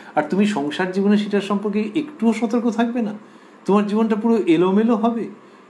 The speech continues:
তোমার ঘরের সবকটা দরজা দিনরাত খোলা থাকবে, তুমি এরকম এলোমেলো লোক নাকি? সুতরাং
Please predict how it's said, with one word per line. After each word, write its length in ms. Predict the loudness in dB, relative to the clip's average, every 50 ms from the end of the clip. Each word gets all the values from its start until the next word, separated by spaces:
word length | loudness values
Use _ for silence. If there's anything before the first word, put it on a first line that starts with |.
| -8 -2
তোমার 240 | 0 2 2 2 2 0 -6
ঘরের 380 | -6 -2 0 2 2 4 2 2
সবকটা 520 | 0 -2 -4 -6 -4 -2 -2 0 0 0
দরজা 360 | 2 2 2 2 2 0 -2
দিনরাত 540 | -2 0 0 0 0 0 0 0 0 -2 -4
খোলা 220 | -6 -4 -2 -2 -2
থাকবে, 400 | 0 -2 -4 -2 -2 -2 -2 -2
তুমি 220 | -2 -2 0 0
এরকম 220 | 0 0 0 -2 -2 -2 -2
এলোমেলো 440 | 0 0 2 2 2 2 2 2
লোক 300 | 2 2 0 0 -2 -4
নাকি? 260 | -4 -4 -6 -6 -10 -12 -14 -16 -20 -20 -20 -20 -20 -20 -20 -20 -14 -6
সুতরাং 680 | -2 -2 0 2 2 2 2 0 0 -2 -4 -6 -8